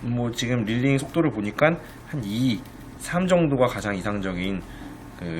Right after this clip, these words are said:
액션을 주는 속도가 나오지 않을까 싶고요. 올릴 때도 마찬가지로 이 속도가 표시가 되지만, 반대로 폴링 시에도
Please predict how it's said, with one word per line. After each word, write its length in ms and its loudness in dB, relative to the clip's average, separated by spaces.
액션을 340 0
주는 260 -6
속도가 280 -4
나오지 260 0
않을까 460 -2
싶고요. 340 -4
올릴 320 8
때도 160 4
마찬가지로 640 4
이 200 2
속도가 640 4
표시가 320 0
되지만, 520 2
반대로 560 6
폴링 280 2
시에도 400 2